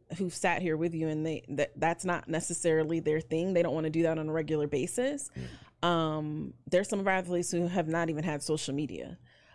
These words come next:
Speaker 1: Uh, so doing, even the platform for them allows them the opportunity where it's in a controlled environment.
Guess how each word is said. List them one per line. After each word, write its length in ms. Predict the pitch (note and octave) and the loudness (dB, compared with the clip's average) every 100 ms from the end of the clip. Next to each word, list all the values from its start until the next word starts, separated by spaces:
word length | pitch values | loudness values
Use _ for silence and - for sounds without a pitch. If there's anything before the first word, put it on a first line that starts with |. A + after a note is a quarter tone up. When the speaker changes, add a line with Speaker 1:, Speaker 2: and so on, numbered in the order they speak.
| - | 0
Speaker 1:
Uh, 280 | D#3+ D3 G2+ | 4 4 2
so 480 | - G3 E3+ D3 - _ _ - F3 | 2 4 4 4 -4 _ _ -10 -6
doing, 400 | E3 G#3+ A3+ D#3+ - | 2 4 4 2 0
even 220 | G#3 A3+ | 0 2
the 80 | F#3 | 2
platform 440 | - F3+ - E3+ | 2 0 0 -4
for 160 | D#3+ D3 | -2 -4
them 340 | D3 F#3 F3+ D#3 | 2 4 4 4
allows 320 | D#3 D#3+ E3 | 2 2 2
them 160 | F#3 | 2
the 100 | F#3 | 2
opportunity 800 | D3 - D3+ - E3 D#3 D#3 C#3+ - | -2 -2 -4 0 0 0 -2 -2 -2
where 160 | D#3+ | -2
it's 140 | C#3+ D#3 | 0 0
in 80 | |
a 60 | D3+ | -2
controlled 460 | - C#3+ - E3+ G#3 | -2 -2 2 4 4
environment. 600 | F#3 D#3 D3+ D3+ F3 | 2 2 0 0 -2